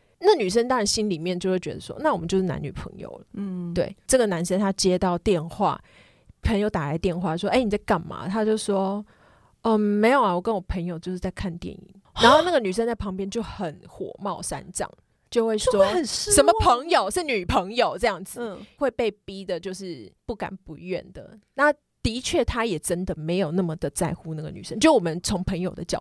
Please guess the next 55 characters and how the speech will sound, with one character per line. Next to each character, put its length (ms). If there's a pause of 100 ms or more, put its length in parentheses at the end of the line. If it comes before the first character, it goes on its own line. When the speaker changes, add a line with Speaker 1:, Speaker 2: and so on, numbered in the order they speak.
Speaker 1:
度 140
来 240
看， 220 (500)
你， 120
Speaker 2:
对 100
啊。 80
Speaker 1:
你 80
其 160
实 120
他 220
很 160
明 240
显， 180
因 60
为 80
有 140
的 160
女， 120 (100)
有 140
的 120
男 120
生 160
其 140
实 80
没 160
差， 240
他 140
会 100
觉 120
得 60
说 240 (200)
，“这 200
没 200
什 160
么， 120
这 140
又 80
没 140
有 160
要 160
跟 180
你 60
签 280
约 200
啊， 160
干 120
嘛 160
的？ 140
你 260
说 160
我 80
是 120
女 100
朋 140
友， 100